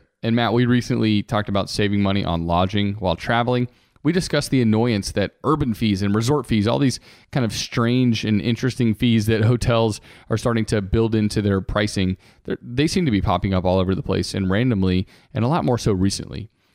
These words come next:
Well, parking fees and Wi-Fi fees abound too when we're booking hotels. But fees are prominent across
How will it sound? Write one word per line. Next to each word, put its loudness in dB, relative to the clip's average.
Well, -2
parking -2
fees 0
and 0
Wi-Fi 2
fees 0
abound -2
too 2
when 0
we're 0
booking -2
hotels. -2
But -2
fees 0
are 0
prominent -2
across -2